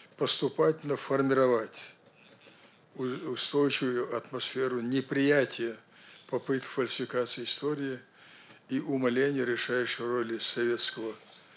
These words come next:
Союза в разгроме фашизма.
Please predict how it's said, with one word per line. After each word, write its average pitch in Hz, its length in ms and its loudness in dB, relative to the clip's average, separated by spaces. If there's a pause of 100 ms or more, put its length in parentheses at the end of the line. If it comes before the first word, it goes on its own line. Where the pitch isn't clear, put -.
Союза 120 680 -2 (380)
в 123 100 -10
разгроме 117 540 -2
фашизма. 110 580 -8